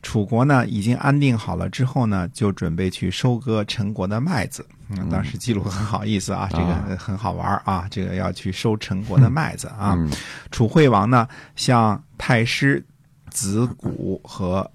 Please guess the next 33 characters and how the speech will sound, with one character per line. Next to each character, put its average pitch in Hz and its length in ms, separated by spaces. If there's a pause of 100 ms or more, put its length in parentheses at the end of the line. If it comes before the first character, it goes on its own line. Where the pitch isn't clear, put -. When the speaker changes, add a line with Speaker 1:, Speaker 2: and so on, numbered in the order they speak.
(140)
Speaker 1:
这 98 200
个， 90 360 (140)
呃， 90 340 (200)
社 110 340
公 107 260 (160)
朱 131 200
良 95 280
呢 104 220
询 98 260
问 107 280
将 120 260
领 80 140
的 85 100
人 95 180
选 - 200 (560)
啊。 - 300
那 101 100
么， 95 160 (360)
呃， 92 180
子 110 240
谷 117 240
就 85 140
说 95 200
呢， 87 220 (260)
说 113 300 (460)
右 143 260
领 - 320 (100)
差 123 240
车 113 380
和 95 320 (100)
左 110 380
使 113 280
老 113 440